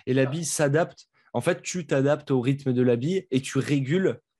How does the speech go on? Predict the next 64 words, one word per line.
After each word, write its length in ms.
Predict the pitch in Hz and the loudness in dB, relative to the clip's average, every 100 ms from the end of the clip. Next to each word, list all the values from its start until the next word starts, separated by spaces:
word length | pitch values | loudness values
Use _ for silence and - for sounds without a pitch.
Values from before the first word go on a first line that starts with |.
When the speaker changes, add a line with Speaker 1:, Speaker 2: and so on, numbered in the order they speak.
| _ | _
Speaker 1:
ta 80 | - | -2
respiration. 680 | 131 135 - 107 104 156 175 | 0 0 -2 -2 -2 -4 -2
Et 80 | 117 | -2
en 60 | |
fait, 240 | 107 175 175 | -2 -4 -4
c'est 140 | - | -8
un 80 | 107 | -8
très 320 | - - 180 | -8 -10 -6
bon 180 | 160 156 | -4 -2
exercice 540 | 135 120 117 - 143 | -2 -4 -6 -10 -10
pour, 340 | - 123 107 101 - - - - _ | -8 -6 -4 -6 -10 -20 -20 -20 _
pour, 240 | - 120 107 | -8 -4 -4
euh, 180 | 98 92 | -4 -6
pour 240 | - 110 | -8 -4
lier 220 | 107 117 | -2 0
un 100 | 107 | -2
peu 140 | 98 117 | -2 -4
avec 180 | 101 | -4
le 80 | - | -8
stress 380 | 98 - 113 - | -10 -8 -8 -10
et 60 | 98 | -16
tout 100 | - | -18
ça. 140 | - _ _ _ _ _ _ _ _ _ - | -20 _ _ _ _ _ _ _ _ _ -12
Speaker 2:
La 200 | 147 147 | -8 -6
cohérence 440 | 156 147 143 131 | -4 -4 -4 -8
cardiaque, 460 | - 127 143 196 - | -8 -8 -6 -8 -8
c'est 320 | - - 143 | -14 -10 -4
le 200 | 127 123 - | -2 -2 -4
premier 480 | - - 196 196 175 | -12 -4 2 6 4
truc 220 | - 180 | 4 -2
qu'on 120 | - 135 | -2 -2
peut 140 | 139 | 0
mettre 240 | 135 135 | 0 -2
en 80 | 131 | -4
place. 340 | 123 180 202 - | -2 -2 -2 -2
Alors, 280 | 120 113 - | -4 -4 -6
ça 140 | - | -10
s'appelle 220 | - 127 | -4 -2
cohérence 340 | 139 135 131 - | 2 2 2 0
cardiaque 400 | 135 139 147 139 | -2 -2 -2 -4
aujourd'hui, 460 | 123 135 170 180 131 | -2 -2 0 -2 -2
mais 100 | 120 | -6
en 40 | |
fait, 140 | - 143 | -10 -10
c'est 180 | - 120 | -10 -14
un 60 | |
truc 220 | - 135 | -14 -16
qui 100 | - | -14
est 40 | 120 | -16
utilisé 380 | 117 120 120 131 | -16 -18 -16 -16
depuis 300 | 117 - - | -16 -18 -18
la, 140 | 113 | -18
la 240 | 110 110 110 | -18 -20 -20
nuit 140 | 113 | -14
des 140 | 131 | -6
temps, 180 | 131 139 | 0 0
tu 100 | - | 0
vois. 180 | 120 123 | -2 -2
On 60 | 147 | 2
Speaker 1:
Ouais, 0 | |
Speaker 2:
va 100 | 156 | 2
Speaker 1:
ouais. 80 | 143 | 2
Speaker 2:
pas 60 | 110 | -2
l'inventer. 260 | - - | -8 -12